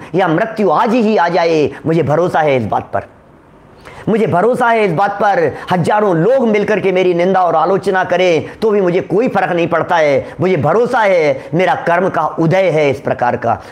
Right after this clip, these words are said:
जब पाप कर्म का उदय होता है भैया, जब तीव्र पाप कर्म का उदय होता है, तो आपको सफाई देने, आपकी सफाई काम नहीं आती। किस किस को सफाई दोगे आप? मेरी कोई गलती नहीं है, मेरी कोई गलती नहीं है।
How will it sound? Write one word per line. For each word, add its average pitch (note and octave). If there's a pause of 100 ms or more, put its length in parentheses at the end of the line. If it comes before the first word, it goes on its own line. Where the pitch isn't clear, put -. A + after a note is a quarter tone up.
(100)
जब D#3+
पाप F3
कर्म F3+
का E3
उदय D3
होता D#3
है D#3
भैया, C#3 (1300)
जब A3+
तीव्र C#4
पाप A3+
कर्म A#3
का A#3
उदय A3+
होता A3
है, G#3+ (1040)
तो G3+
आपको A3+
सफाई G3+
देने, A3
आपकी G#3
सफाई A#3+
काम A#3
नहीं C4
आती। D4
किस A3
किस B3
को A#3+
सफाई G#3+
दोगे G#3+
आप? D#3+ (420)
मेरी A3
कोई G#3
गलती F3+
नहीं C#3
है, -
मेरी G3+
कोई G3+
गलती F3
नहीं F2+
है। -